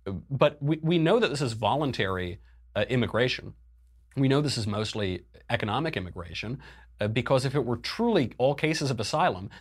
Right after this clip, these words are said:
then those numbers wouldn't have dropped, right? When they, when they, when they thought that they could, uh, would not be allowed in and would be sent back, those numbers dropped. That, that makes it clear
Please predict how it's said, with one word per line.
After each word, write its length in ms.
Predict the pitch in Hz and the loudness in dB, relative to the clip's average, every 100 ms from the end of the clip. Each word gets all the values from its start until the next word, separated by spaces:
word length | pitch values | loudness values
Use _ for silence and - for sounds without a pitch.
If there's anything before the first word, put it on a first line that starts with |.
| - | 0
then 100 | 143 | 2
those 160 | 131 | 2
numbers 280 | 143 139 117 | 2 2 2
wouldn't 300 | 107 127 127 | 0 0 -2
have 140 | 104 | -4
dropped, 460 | - 113 139 - - - | -2 -2 -2 -8 -20 -14
right? 240 | 98 120 - - - - - | -12 -12 -14 -20 -20 -12 -2
When 100 | 120 | 0
they, 120 | 107 | 0
when 240 | 113 123 | -2 -2
they, 240 | 110 107 - - _ - - - | 0 0 -4 -14 _ -20 -20 -8
when 220 | 127 117 | -2 0
they 100 | 107 | 2
thought 340 | 139 135 - | 2 2 2
that 220 | 123 107 | 0 -2
they 140 | - 107 | 0 -2
could, 360 | - 101 92 - | 0 -4 -6 -12
uh, 140 | 95 101 | -12 -6
would 220 | 113 117 | -4 0
not 200 | 120 123 | 0 0
be 220 | 107 104 | -2 -2
allowed 320 | 101 101 95 | 0 2 2
in 140 | 143 123 | 0 -4
and 100 | 95 | -6
would 100 | 92 | -6
be 80 | |
sent 220 | 92 107 98 | -6 -6 -4
back, 260 | 156 131 - - | -4 -4 -8 -8
those 160 | 170 156 | -4 -2
numbers 260 | 156 147 | 0 0
dropped. 340 | 143 175 - - | 0 0 0 0
That, 200 | 127 - _ | -2 -2 _
that 280 | 117 120 - | -6 -6 -6
makes 300 | 123 147 160 | -2 -2 0
it 100 | - | -4
clear 440 | - 180 190 98 | -2 2 2 2